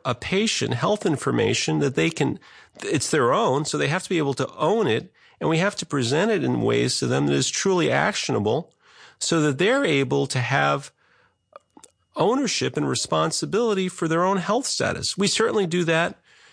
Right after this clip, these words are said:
um, i-, in the financial world. In the financial world, you know, m-, most people's financial information is readily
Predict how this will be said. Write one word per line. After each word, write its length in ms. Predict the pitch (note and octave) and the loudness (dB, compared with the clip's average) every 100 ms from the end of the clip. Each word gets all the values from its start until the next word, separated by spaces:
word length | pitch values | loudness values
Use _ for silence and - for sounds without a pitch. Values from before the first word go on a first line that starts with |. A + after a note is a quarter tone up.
| _ _ - | _ _ -8
um, 320 | - C#3+ C#3+ - | 0 2 0 -4
i-, 20 | |
in 380 | - D3 - D3+ | -6 -6 -2 0
the 80 | D3 | 0
financial 640 | C#3 C3 D#3+ C4+ - A#3+ | 2 2 2 0 0 0
world. 320 | B2 C3+ F3+ | 2 2 2
In 100 | F3 | 0
the 80 | D#3 | 0
financial 540 | D3 D#3 D#3+ G3 - E3 | 0 0 2 0 0 0
world, 380 | C#3+ D3+ D3+ - - - | 2 2 -2 -8 -14 -4
you 120 | C3+ | 0
know, 320 | D3+ G3+ F3+ | 2 0 -2
m-, 680 | - C#3 A#2 - - - - | -4 -10 -14 -16 -14 -12 -6
most 640 | A#3+ C3+ - D#3 G#3 - | -2 -2 0 0 0 -2
people's 440 | - E3 D#3+ D3+ - | -4 -4 -4 -4 -6
financial 560 | - D#3 D3+ G#3 - | -4 0 0 0 0
information 520 | D#3+ C#3+ C3+ C#3 - | 0 0 0 0 0
is 260 | D3 C3 - | 0 0 -2
readily 580 | A#2 D3+ A#3 A3 E3 | 0 2 2 0 -2